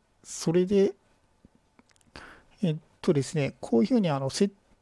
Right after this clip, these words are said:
点と要素を追加をしていくことはできるんですけども、えっと、なかなかそれだと、えっと、例えば決まった、あの、ルールの決まったメッシュとかを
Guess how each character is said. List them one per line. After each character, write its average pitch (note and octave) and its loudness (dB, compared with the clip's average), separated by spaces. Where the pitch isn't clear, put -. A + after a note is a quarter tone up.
点 C#3+ 0
と E3+ 2
要 G3 6
素 D#3+ 2
を - -2
追 F3 2
加 F3 6
を E3 4
し - -6
て E3+ 2
い D3+ 0
く - -10
こ E3+ 0
と E3 0
は B2 2
で C#3 -4
き - -2
る F3+ -2
ん C#3 -2
で C3 -2
す - -2
け D3 -4
ど D3+ 0
も、 E3 2
え F3+ 2
っ D#3+ -4
と、 - -2
な E3 2
か A#3 0
な G#3 4
か G#3 2
そ A#3 2
れ A3 4
だ A3+ 4
と、 F#3 2
え G3+ 2
っ F3+ -2
と、 F3+ 0
例 A3+ 6
え - 2
ば E3+ 2
決 - 0
ま G3 8
っ G#3+ -4
た、 G#3 4
あ G3 4
の、 F#3+ 2
ル G#3+ 4
ー A#3+ 4
ル F#3+ 2
の C3+ -4
決 - -4
ま D#3+ 4
っ D#3 -6
た D#3+ 4
メ D#3+ 2
ッ - -2
シ - 0
ュ - 0
と F#3+ 0
か D3 4
を E3 0